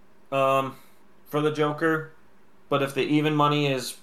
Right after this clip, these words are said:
or if the, the best betting odds is M J F, then unfortunately that might be what we get.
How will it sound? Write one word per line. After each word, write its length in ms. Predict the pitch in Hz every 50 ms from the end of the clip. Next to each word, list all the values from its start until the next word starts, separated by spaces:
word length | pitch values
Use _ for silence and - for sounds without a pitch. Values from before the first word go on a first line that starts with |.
| - - -
or 100 | 147 139
if 100 | 135 -
the, 360 | - 127 123 120 117 110 - - -
the 100 | 127 113
best 280 | - 131 139 143 -
betting 260 | - 139 131 131 131
odds 200 | 127 127 127 123
is 100 | 123 117
M 160 | 120 123 127 117
J 180 | 117 110 113
F, 180 | 120 120 120 -
then 100 | 113 107
unfortunately 680 | 104 101 101 - 131 123 - 120 120 110 113 117 117
that 180 | 110 110 110 110
might 180 | 113 110 107 113
be 100 | 113 107
what 160 | 110 - -
we 80 | 104
get. 300 | 104 117 127 131 - -